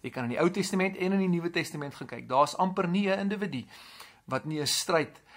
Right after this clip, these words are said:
uh, in die oë moes kyk en daardeur moes gaan nie. Maar elke keer het hulle vasgehou aan Vader. Maak nie saak wat gebeur het nie. Mag jy dit vandag doen en bless jou. En baie, baie dankie vir jou en ook ons span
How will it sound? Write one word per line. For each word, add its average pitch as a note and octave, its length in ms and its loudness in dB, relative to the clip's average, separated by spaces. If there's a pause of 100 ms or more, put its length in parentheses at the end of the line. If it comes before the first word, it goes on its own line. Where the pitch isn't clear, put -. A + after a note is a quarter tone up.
(140)
uh, A#2+ 200 -2
in C#3 100 -2
die D3+ 120 -2
oë D#3+ 180 6
moes D#3 200 0
kyk C#3+ 240 -2
en C3 60 -6
daardeur B2+ 360 -2
moes B2+ 160 -8
gaan G#2+ 140 -8
nie. G#2+ 100 -10
Maar G#2+ 160 -10
elke D#3 260 0
keer C3+ 280 -6
het A2+ 120 -14
hulle A#2 120 -14
vasgehou F3 420 -2
aan F3+ 100 -2
Vader. B2 400 -4 (300)
Maak A2+ 200 -10
nie - 80 -12
saak A#2+ 240 -6
wat - 140 -14
gebeur G#2 300 -12
het G#2+ 160 -20
nie. - 120 -18 (340)
Mag B2 240 -6
jy C3+ 60 -6
dit B2+ 140 -8
vandag A2 340 -8
doen - 180 -14 (280)
en A#2+ 120 -6
bless B2+ 260 -2
jou. B2 120 -4 (220)
En D3+ 120 -4
baie, F3 240 12
baie D#3+ 220 8
dankie C#3 260 -2
vir B2 140 -8
jou E3+ 300 10
en C3+ 160 -6
ook D3+ 140 -2
ons F3 140 0
span A#2 280 -2